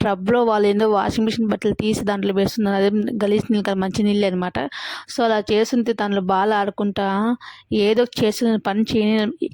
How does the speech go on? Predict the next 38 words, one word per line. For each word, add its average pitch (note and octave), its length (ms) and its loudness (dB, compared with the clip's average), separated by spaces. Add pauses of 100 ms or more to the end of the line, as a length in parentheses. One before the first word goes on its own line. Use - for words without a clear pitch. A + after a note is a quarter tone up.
చేయనివ్వడం A3+ 640 2
లేదు G3+ 160 2
ఎవరికి G3 420 2
ఇంట్లో G3 260 0
అనమాట. F#3 320 -2
ఇంకా A3+ 200 0
ఆ A3 40 0
తర్వాత A3 360 0
సాయంత్రం G3+ 540 -2
అయితేనే G#3 240 0 (100)
పార్క్కి G3+ 400 -2
పిలుచుకొని G#3 300 -2
పోయాను G3 240 -4
మా F#3+ 140 -2
హస్బెండ్. G3 580 0 (540)
ఇంకా A#3 180 2
పిల్లలకు G#3+ 420 0
బాగుంటుంది F#3+ 600 -2
కాబట్టి F3+ 440 -2
అని. A3+ 220 0 (220)
ఎంతమంది B3+ 720 2
వచ్చారంటే A#3+ 340 0
మీరే A3 220 2
చూడండి, G#3+ 400 -2
ఒకసారి A3 440 -2
చాలా A3 280 -2
మంది A3+ 380 2
వచ్చారనమాట. G#3 500 0
మన G3+ 200 -4
ముస్లిమ్స్ G3+ 460 -2
బాగా A#3+ 380 -2
బిర్యానీ G#3+ 440 -2
తినేసి G#3+ 340 -2
ఇంకా G#3 140 -2
సాయంత్రం G#3 440 -2
రెస్ట్ G#3 220 -2
తీసుకోవాలని A3 380 0
అట్లా - 280 -6